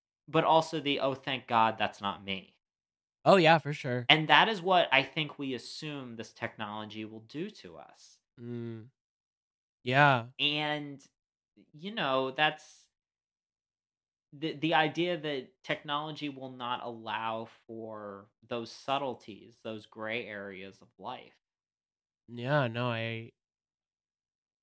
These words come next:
Speaker 1: Like, that, that, that is what's uncomfortable. And, like, to me, that stuck more in my head than that one episode where that lady kills a baby with a hammer.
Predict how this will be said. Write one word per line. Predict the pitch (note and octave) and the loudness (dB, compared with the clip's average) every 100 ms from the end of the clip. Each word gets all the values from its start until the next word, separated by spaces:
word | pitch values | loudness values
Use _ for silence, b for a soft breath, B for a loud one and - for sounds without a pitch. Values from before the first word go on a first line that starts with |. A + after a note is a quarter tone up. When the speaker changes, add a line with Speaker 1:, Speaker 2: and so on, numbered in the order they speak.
| _ - | _ -8
Speaker 1:
Like, | B2+ | -2
that, | E3 - D3+ | 2 6 10
that, | F#3 A3 D#3 | 12 10 10
that | F3 G3+ | 10 10
is | B3+ | 8
what's | A3 G#3+ G3 | 2 2 0
uncomfortable. | D#3+ - D3+ - A2 G#2 | -2 -4 -4 -6 -4 -2
And, | C#3+ | 0
like, | E3+ E3 - b b _ _ _ - | 2 0 -2 b b _ _ _ -2
to | G3 | -2
me, | E3+ F3 G#3 D4 - B2+ | -2 -6 -8 -12 -10 2
that | D3 F#3 F3+ C3+ _ _ _ - | 4 4 2 -2 _ _ _ -18
stuck | - - F3 - | -12 0 0 0
more | C#3 D#3 | -6 -4
in | E3+ | -2
my | D#3 C3+ | 0 2
head | - C3 C#3 | 2 2 2
than | C3+ | 0
that | B2+ A2+ | 0 0
one | A2 C3 | 0 0
episode | C3+ C3 - B2+ | -2 -6 -2 -2
where | B2 A#2 | 0 0
that | G#2+ A2+ | 0 -2
lady | A#2 B2 A#2+ | -6 -6 -8
kills | - B2+ A#2 | -6 -4 -6
a | |
baby | G2 G#2 G#2+ B2+ C3 | -6 -2 -2 -2 -6
with | C3 | -8
a | G#2 | -10
hammer. | - G#2+ G#2+ D3 G#3+ | -8 -8 -6 -8 -8